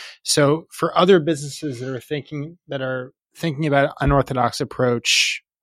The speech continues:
or I don't wanna call it unorthodox, a different approach to where they're going to pursue their next location, whether it's an office or a retail location or medical,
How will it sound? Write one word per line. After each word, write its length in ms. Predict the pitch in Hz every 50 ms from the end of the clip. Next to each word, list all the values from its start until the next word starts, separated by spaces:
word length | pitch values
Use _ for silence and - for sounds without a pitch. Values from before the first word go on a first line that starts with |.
| _ -
or 80 | 123 127
I 40 |
don't 100 | 143 147
wanna 120 | 143 127 117
call 160 | - 127 127
it 60 | 135 131
unorthodox, 580 | 120 127 127 123 117 - 120 110 107 - -
a 40 | 139
different 360 | 127 120 160 143 - 160 143
approach 640 | 123 - - - 120 113 110 110 - - - - - - - - - - - - _ _ -
to 480 | - - 143 131 127 120 120 131 165 - _ -
where 240 | 131 131 135 131
they're 120 | 127 127 127
going 240 | 123 131 131 131 123
to 80 | 120
pursue 560 | - - 123 117 - - - 143 135 127 123
their 160 | 113 120 117 117
next 580 | 117 117 110 - - - - - - - - _ _ - - - - _ _ _
location, 640 | 131 131 127 - - 131 123 110 - - - 110 107 110
whether 240 | 113 107 110 110
it's 140 | 104 - -
an 60 | 117
office 560 | 113 107 107 98 - - 120 107 107 101 - -
or 60 | 110
a 40 | 104
retail 280 | 110 110 - 123 113
location 400 | 110 104 - 117 110 - - 123
or 40 | 113
medical, 360 | 110 107 110 - 117 117 -